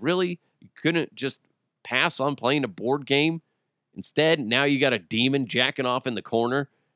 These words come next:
while you're cooking dinner?" Yeah, that's ru-, that's the life you've created, you dumbass. Tom Muston. Oh, I bet he loves following this. <laughs> He, Tom Muston is a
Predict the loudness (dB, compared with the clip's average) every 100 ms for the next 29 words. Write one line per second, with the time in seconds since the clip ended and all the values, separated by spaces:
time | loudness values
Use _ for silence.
0 | _ -2 0 0 -2 -6 -4 -2 -2 0
1 | 0 0 -4 _ -10 -10 -12 _ -8 -8
2 | -8 _ _ -8 -6 -6 _ _ -2 -2
3 | 2 2 4 4 0 -2 -4 -4 2 4
4 | 6 4 2 -4 -2 2 2 2 2 0
5 | -4 -14 _ _ _ _ _ _ _ _
6 | -4 0 4 4 4 2 2 2 0 -2
7 | -2 -2 -6 _ 0 2 2 0 -2 -2
8 | -4 -2 -4 -4 -2 -2 -2 -6 -6 -4
9 | -4 -4 -8 -14 -18 -20 _ _ _ _
10 | _ _ _ _ _ _ -2 0 0 -2
11 | 0 2 2 0 0 0 0 -2 -2 0
12 | 0 -2